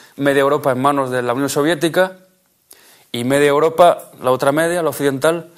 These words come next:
en manos de Estados Unidos, por así decir. O sea, quedaron los dos bloques más o menos definidos tras la Guerra Mundial.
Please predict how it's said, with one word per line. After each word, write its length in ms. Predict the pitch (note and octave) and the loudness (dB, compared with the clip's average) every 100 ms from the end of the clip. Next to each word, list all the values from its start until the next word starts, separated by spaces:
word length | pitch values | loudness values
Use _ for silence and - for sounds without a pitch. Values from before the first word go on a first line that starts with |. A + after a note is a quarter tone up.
| - - - - | -20 -20 -20 -12
en 120 | - C3 | -6 0
manos 260 | C#3+ D3 | 2 2
de 60 | C#3 | -2
Estados 360 | - D3 C#3 | 2 2 2
Unidos, 320 | C3+ A#2 G#2+ G#2 | -2 -6 -8 -4
por 240 | B2 A2+ | -2 0
así 160 | A2 C3+ | -2 -4
decir. 320 | A#2+ A2+ G2+ | -4 -8 -10
O 60 | |
sea, 240 | G#2+ B2 G#2+ | -6 -6 -4
quedaron 340 | A#2 B2 D3 | 0 2 2
los 120 | C3 | 0
dos 160 | C3+ C3 | -2 0
bloques 320 | D3+ D#3 C#3+ | 0 0 0
más 140 | C3+ C3+ | -2 -2
o 40 | |
menos 200 | C#3+ C3+ | -4 -2
definidos 540 | C3+ D3 D#3+ E3+ E3+ - | -2 -2 -2 -2 -4 -4
tras 240 | B2+ A#2 | -4 -2
la 420 | A#2+ A#2 A2+ A2 | -2 -2 -2 -4
Guerra 220 | A2+ B2+ C3 | -2 -2 -2
Mundial. 540 | C3+ C#3 F3+ A3 - | -4 -2 -4 -6 -16